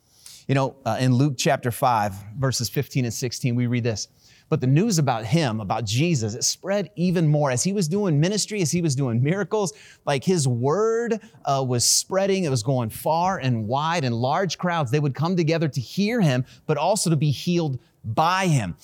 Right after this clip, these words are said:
Like, these people just wanted a piece of Jesus. Nobody in Scripture was ever more wanted than him.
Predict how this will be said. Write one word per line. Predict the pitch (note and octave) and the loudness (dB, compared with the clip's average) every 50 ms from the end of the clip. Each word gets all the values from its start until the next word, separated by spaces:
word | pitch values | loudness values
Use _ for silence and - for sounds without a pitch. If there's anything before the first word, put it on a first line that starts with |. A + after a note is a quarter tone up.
| - - - | -20 -8 -2
Like, | C#3+ D#3 D#3 A#2+ | 0 0 0 0
these | B2+ C3 F#3 A3 A#3+ B3+ C4 A#3+ F3 | 2 2 4 4 4 2 2 0 0
people | - - G3 A3+ A#3 E3+ G3+ A3+ G#3+ | 0 0 2 2 2 2 2 0 2
just | D#3 D3+ F3 C3+ C#3 | 2 4 2 4 4
wanted | C#3+ C3 C3+ D3+ F#3 G#3 G#3+ G#3+ G#3+ G3+ | 4 6 6 4 4 4 4 2 2 2
a | D#3+ D#3 | 2 0
piece | - - - - G#3+ A3 A3+ A3 - - | -2 0 2 2 4 4 4 4 2 4
of | F3 D3 B2 | 4 2 2
Jesus. | G#2 G2+ B2+ E3 G#3+ A#3 A#3 G#3+ E3 D3 A#2 - - - - _ _ _ _ | 2 4 4 4 4 4 4 4 4 2 2 0 -2 -4 -4 _ _ _ _
Nobody | - D3 A#3 D4+ - D#4+ C#4+ A#3+ | 4 6 6 6 6 4 4 4
in | F3 | 4
Scripture | D3 - - - A3+ - - - A#2+ G#2 - - - _ | 4 4 4 2 0 0 0 0 0 0 -2 -4 -4 _
was | D3+ E3+ D3+ - - | 2 4 4 2 2
ever | F#3 A3+ C4+ D4 A3+ A3 E3 C3+ | 4 6 6 6 6 6 4 4
more | C3+ C3 B2+ B2 A2+ | 4 4 4 2 2
wanted | A2 A2+ A2+ A2+ A2 F#2+ F2 | 0 0 0 0 0 -2 -2
than | G#2 G2+ | -4 -4
him. | G#2 G2+ E2 - C#3+ - | -4 -6 -6 -8 -12 -14